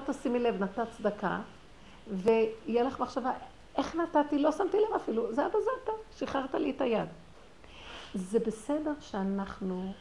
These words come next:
אומרים את האמת לבורא עולם.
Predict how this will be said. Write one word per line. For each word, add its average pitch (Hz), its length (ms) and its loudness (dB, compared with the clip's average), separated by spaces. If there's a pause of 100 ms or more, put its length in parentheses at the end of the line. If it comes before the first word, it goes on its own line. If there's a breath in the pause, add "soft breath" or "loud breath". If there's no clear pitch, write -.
(140)
אומרים 185 380 -2
את 214 180 -6
האמת 165 480 -4 (440)
לבורא 160 440 -2
עולם. 151 200 -4